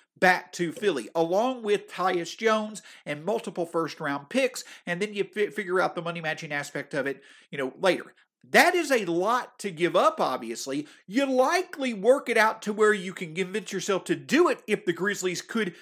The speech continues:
truly get Simmons at, at, at the right price.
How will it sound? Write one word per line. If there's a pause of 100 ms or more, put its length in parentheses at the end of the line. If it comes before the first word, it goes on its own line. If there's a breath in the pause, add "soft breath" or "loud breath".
(160 loud breath)
truly
get
Simmons
at,
at,
at
the
right
price.